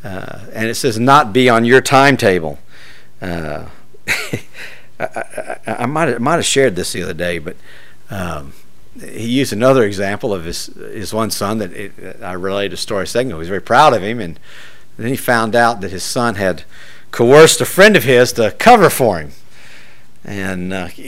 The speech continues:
'cause he knew he wanted to go someplace, and he didn't want to ask his parents about it, so he, he got his buddy to cover for him, and then his buddy got to feeling guilty and told his mother, uh,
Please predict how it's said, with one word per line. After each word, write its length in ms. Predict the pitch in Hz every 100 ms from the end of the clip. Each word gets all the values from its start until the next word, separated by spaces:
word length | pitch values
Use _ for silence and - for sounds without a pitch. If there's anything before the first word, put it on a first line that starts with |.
| -
'cause 200 | - 98
he 140 | 135 135
knew 260 | 151 160
he 120 | 143
wanted 200 | 147 143
to 40 | 123
go 100 | 139
someplace, 540 | 127 127 120 120 139
and 80 | 110
he 60 | 107
didn't 100 | 127
want 120 | 117
to 40 |
ask 200 | 110 101
his 120 | 98 -
parents 340 | 110 98 -
about 300 | 87 87 107
it, 80 | 139
so 160 | 98
he, 160 | 87 85 - - - - - -
he 220 | 101 104
got 220 | 113 107
his 140 | 95
buddy 300 | - 127 107
to 80 | 95
cover 300 | - 135 135
for 240 | - 98 113
him, 80 |
and 140 | 107 101
then 100 | 101
his 120 | 85
buddy 300 | 104 170 160
got 180 | 117 107
to 60 | 98
feeling 360 | 131 113 98
guilty 380 | 131 214 - 107
and 120 | 104
told 260 | - 120 110
his 140 | 90
mother, 420 | 123 226 127 131 - - - - - - - - - -
uh, 520 | - 113 101 98 104